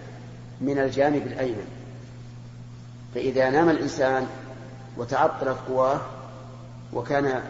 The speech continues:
ب-، ب-، باب المعدة من الجانب الأيمن سهل ذلك في الهضم، سهل ذلك في الهضم. وعلى كل حال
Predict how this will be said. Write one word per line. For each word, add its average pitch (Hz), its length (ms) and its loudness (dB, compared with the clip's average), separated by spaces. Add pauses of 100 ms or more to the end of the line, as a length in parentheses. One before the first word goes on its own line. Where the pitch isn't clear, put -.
(160)
ب-، 131 40 -6
ب-، 123 360 -6
باب 131 180 2
المعدة 127 460 0 (460)
من 127 100 -2
الجانب 127 340 2
الأيمن 151 440 2 (180)
سهل 131 580 2 (1200)
ذلك 131 300 4 (580)
في 135 60 -4
الهضم، 131 340 2 (1600)
سهل 135 240 2
ذلك 135 280 4
في 120 80 -6 (120)
الهضم. 107 180 -8 (1120)
وعلى 165 240 8
كل 139 240 0
حال 131 300 0